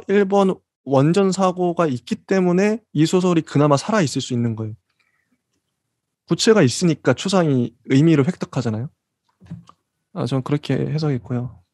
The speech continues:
자, 이제 계속, 어, 해서 또 이어가 보면, 엊그제는 슈퍼가 아니라 병원이 나왔고,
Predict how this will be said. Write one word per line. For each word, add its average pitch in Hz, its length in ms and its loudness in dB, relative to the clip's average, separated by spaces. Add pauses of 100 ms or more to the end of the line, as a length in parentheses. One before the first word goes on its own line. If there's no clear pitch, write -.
(1040)
자, 123 260 -2
이제 120 420 -4
계속, 135 380 -6 (300)
어, - 380 -8 (300)
해서 160 140 -2 (100)
또 135 340 0 (100)
이어가 135 340 2
보면, 117 440 0 (1120)
엊그제는 160 800 0
슈퍼가 165 440 2
아니라 139 300 2
병원이 135 380 -4
나왔고, 123 640 -4